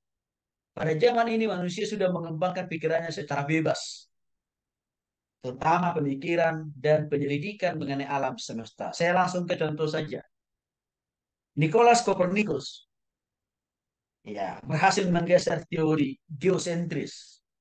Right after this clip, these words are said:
Ya, apa isi daripada teori geosentris? Isinya ada menga-, isinya adalah bahwa pusat dari tata surya adalah matahari. Itu isi daripada geosentris.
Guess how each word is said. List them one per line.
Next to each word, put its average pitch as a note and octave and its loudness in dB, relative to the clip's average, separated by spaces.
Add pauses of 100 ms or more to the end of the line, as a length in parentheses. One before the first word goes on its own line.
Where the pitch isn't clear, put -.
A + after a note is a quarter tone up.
(920)
Ya, F#2 -6 (600)
apa C#4 -2
isi F#3 -4
daripada D#3 4
teori D#3 2 (320)
geosentris? C#3+ -2 (1500)
Isinya A3 4
ada E3 2
menga-, C#3+ 2
isinya E3 -2 (320)
adalah A2+ 0 (840)
bahwa D3+ 4
pusat B3+ 2
dari F3 2
tata D3 2
surya D3 2
adalah C3+ -4
matahari. A2 -8 (1200)
Itu E3 -2
isi F#3+ -2
daripada C#3+ 4
geosentris. C3 -2